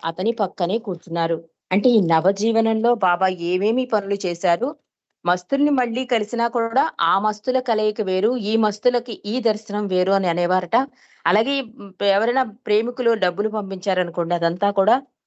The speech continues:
మ్, కష్టాలలో, పేదల్లో, వరద బాధితులకి ఇలాంటి వాళ్ళకి ఇచ్చేవారు.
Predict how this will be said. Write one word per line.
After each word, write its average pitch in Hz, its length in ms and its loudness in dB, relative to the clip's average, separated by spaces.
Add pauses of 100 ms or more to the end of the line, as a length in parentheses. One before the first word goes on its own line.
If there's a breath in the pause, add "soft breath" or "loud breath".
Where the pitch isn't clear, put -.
(300)
మ్, 170 380 -6 (220)
కష్టాలలో, 185 520 2
పేదల్లో, 180 680 0 (220)
వరద 175 300 0
బాధితులకి 185 560 -2
ఇలాంటి 190 360 0
వాళ్ళకి 196 260 -2
ఇచ్చేవారు. 190 520 -2